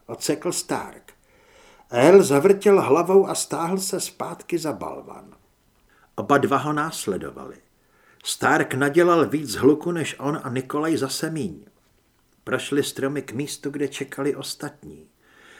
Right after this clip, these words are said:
Sněžné skútry byly šikovné, ale příliš hlučné, proto je zaparkovali na úpatí hřebenu a vylezli na něj po svých.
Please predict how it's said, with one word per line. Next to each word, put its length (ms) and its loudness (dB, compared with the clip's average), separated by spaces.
Sněžné 560 -2
skútry 500 -2
byly 240 0
šikovné, 640 -4
ale 200 -4
příliš 540 -2
hlučné, 600 -2
proto 320 -6
je 140 2
zaparkovali 800 -4
na 180 -6
úpatí 480 -6
hřebenu 540 -2
a 80 -10
vylezli 500 2
na 120 -2
něj 200 -2
po 140 -8
svých. 560 -14